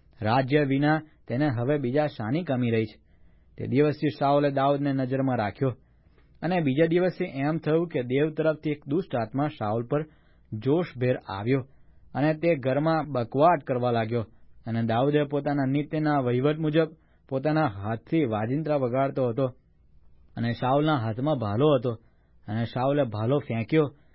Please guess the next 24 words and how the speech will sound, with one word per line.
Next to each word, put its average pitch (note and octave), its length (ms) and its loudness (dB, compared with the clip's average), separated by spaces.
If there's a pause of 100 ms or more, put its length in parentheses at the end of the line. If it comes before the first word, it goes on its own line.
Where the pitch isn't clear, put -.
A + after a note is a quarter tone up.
(140)
કેમ C3 240 -2
કે D3 180 0
તેણે D3+ 320 -2
કહ્યું D3 300 -2
કે, D#3+ 120 -4
"હું C#3+ 300 -4
દાઉદને C3+ 400 0
મારીને C#3 460 0 (460)
ભીંત D#3 260 4
સાથે C#3 340 0
ચોંટાડી A#2 440 0
દઈશ." A#2+ 200 0 (540)
અને A2+ 180 -4
દાઉદ C#3 480 2
તેની C3+ 240 0
આગળથી C3+ 440 2
બે A#2+ 140 -2 (140)
વખત A2+ 180 -4
બચી A2+ 360 -4
ગયો. A2+ 160 0 (720)
શાઉલ D#3 480 2
દાઉદથી D#3 440 -2
બીતો C3+ 340 2
હતો, C3+ 220 0